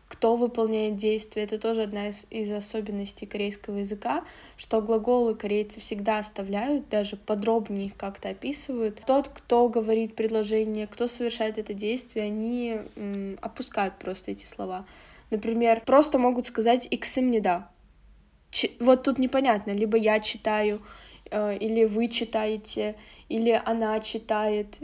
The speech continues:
или там ещё кто-то читает. То есть, ну, непонятно становится, так как они это отбрасывают. Ещё один факт, который, скорее всего, известный для вас, это то, что в корейском языке является нормальным использовать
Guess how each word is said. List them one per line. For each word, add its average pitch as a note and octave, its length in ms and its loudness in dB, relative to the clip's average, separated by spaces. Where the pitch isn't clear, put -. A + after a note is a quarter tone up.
или A3+ 220 0
там A3 240 0
ещё A3+ 180 0
кто-то G#3+ 320 -4
читает. G3+ 340 -4
То A3 80 -2
есть, A3+ 120 -4
ну, C4 300 6
непонятно A#3+ 580 2
становится, G#3+ 640 -4
так G3+ 200 -6
как G3+ 160 -6
они A3 240 -2
это A#3 160 0
отбрасывают. G3+ 800 -4
Ещё C4 220 2
один B3+ 240 4
факт, A#3+ 360 4
который, A#3+ 360 -2
скорее A#3 320 -4
всего, A3+ 360 -6
известный G#3 500 -4
для A#3+ 160 -4
вас, C4+ 320 -2
это A3 260 -2
то, C4+ 340 4
что D4+ 220 -4
в A3+ 60 -6
корейском A#3 520 2
языке A3 580 0
является A3+ 1080 0
нормальным A3+ 800 0
использовать A#3 800 0